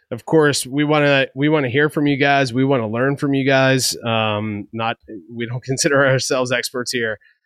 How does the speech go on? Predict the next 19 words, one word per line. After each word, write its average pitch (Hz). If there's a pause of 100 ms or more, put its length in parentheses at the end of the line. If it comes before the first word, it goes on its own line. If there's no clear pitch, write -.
(140)
but 123
we're 123
on 131
the 123
journey 120 (120)
to, 110
uh, 101 (220)
to, 110 (160)
to 110
become 107 (420)
you 113
know, 107
very 113
proficient 110
and 104
great 110 (140)
at 101 (180)
this 107
niche, 113